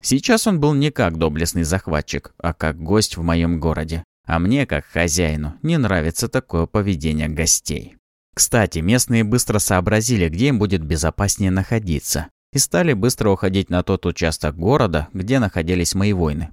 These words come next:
под их защиту, пока неприятель не вернётся в свои владения. Князь от греха подальше в сопровождении своего отряда убрался к себе через пару дней. Отправил я его не просто так, а чтобы вояки Сторма не бесчинствовали на моих новых землях.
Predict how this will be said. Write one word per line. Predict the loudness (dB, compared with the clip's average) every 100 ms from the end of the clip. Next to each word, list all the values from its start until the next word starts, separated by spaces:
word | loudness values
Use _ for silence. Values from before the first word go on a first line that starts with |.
| -2
под | 0 0
их | -2
защиту, | -2 -2 -4 -4 -10 _ _
пока | -4 0 2
неприятель | 2 0 0 0 0 0
не | 2 2
вернётся | 0 -2 -2 -2
в | -2
свои | -2 0 0
владения. | 2 0 0 -4 -4 -8 -12 _ _ _ _
Князь | 0 2 2 2
от | 0
греха | 0 0 0
подальше | 2 2 2 0 0 -2
в | -2
сопровождении | 0 2 0 0 0 0
своего | 2 2 4 2
отряда | 2 0 0 0
убрался | -2 0 2 2 0
к | -2
себе | -2 0 -2
через | -2 -2 -4
пару | -4 -4 -2
дней. | -4 -6 -8 _ _ _ _ -6
Отправил | -4 0 0 2 2
я | 2 2
его | 2 2
не | 0
просто | 0 -2 -4 -6
так, | -6 -8 -12 -6
а | -2
чтобы | 0 0 2
вояки | 4 2 0
Сторма | -2 0 0 2
не | 0 0
бесчинствовали | -2 -2 -2 -2 0 2 2
на | 2 2
моих | 2 0 0
новых | 0 0 0
землях. | -2 -2 -4 -8